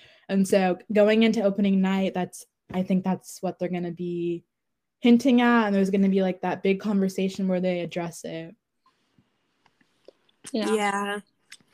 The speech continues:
Speaker 1: I don't know what Nene's deal is. Like, I can see why she would be annoyed. However, she's going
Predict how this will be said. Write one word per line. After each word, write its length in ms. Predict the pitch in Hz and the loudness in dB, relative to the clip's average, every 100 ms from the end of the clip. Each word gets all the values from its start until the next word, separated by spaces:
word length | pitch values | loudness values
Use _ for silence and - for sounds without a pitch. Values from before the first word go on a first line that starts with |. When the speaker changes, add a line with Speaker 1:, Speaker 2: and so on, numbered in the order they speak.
| 240 | 2
Speaker 1:
I 40 | |
don't 200 | 339 427 | 4 4
know 100 | 359 | 2
what 160 | 370 339 | 4 2
Nene's 340 | 311 285 233 | 4 4 2
deal 340 | 190 196 208 226 | 2 4 6 8
is. 320 | 247 262 247 | 8 6 6
Like, 160 | 254 220 | 2 2
I 140 | 233 269 | 2 0
can 280 | 370 392 | 0 -4
see 300 | 381 - 254 | -4 -4 -2
why 560 | 240 208 202 185 185 202 | 2 2 2 2 0 0
she 200 | 202 - | -2 0
would 140 | 226 196 | 0 2
be 120 | 202 | 0
annoyed. 760 | 190 180 175 180 196 226 254 - _ _ _ _ _ _ _ _ _ _ | 0 0 -2 0 4 4 4 -4 _ _ _ _ _ _ _ _ _ _
However, 920 | - 240 214 202 208 254 294 339 330 _ _ _ _ _ _ _ _ _ _ - | 2 6 8 6 4 4 4 0 -6 _ _ _ _ _ _ _ _ _ _ -18
she's 280 | - 277 214 | -2 0 2
going 260 | 226 247 | 0 0